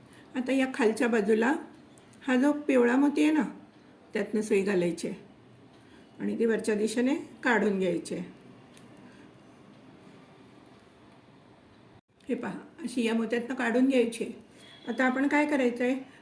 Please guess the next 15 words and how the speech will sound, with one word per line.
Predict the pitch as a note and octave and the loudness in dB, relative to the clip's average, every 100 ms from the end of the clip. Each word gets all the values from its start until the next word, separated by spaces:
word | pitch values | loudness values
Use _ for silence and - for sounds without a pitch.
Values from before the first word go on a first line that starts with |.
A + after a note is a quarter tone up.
| - | -2
सुईवरती | A#3+ A#3 A#3 B3 B3+ | 2 4 2 0 -2
दोन | C4 B3+ | 2 2
पांढरे | A#3+ A3 B3 | 2 2 2
मोती, | B3+ B3+ C#4+ D4 | 0 0 -2 0
दोन | A#3 A#3+ | 2 0
पिवळे | B3+ A#3+ A3+ A#3 | 2 4 4 4
मोती, | B3 B3 C4+ C#4 - - - | 2 0 -4 -6 -10 -20 -8
दोन | A#3 A#3+ | 0 2
लाल | A#3 A3 A3 | 4 2 4
मोती, | B3 B3 C4+ | 2 2 0
ज्याप्रमाणे | B3+ C4+ C4+ C#4+ D4 | 0 0 2 2 4
इथे | C#4+ D4 C#4 | 2 2 0
सिक्वेन्स | C4 B3+ B3+ C4 | 0 0 0 0
केला | A#3+ A3 | 0 0
आहे | F3+ F3+ - | 0 -6 -14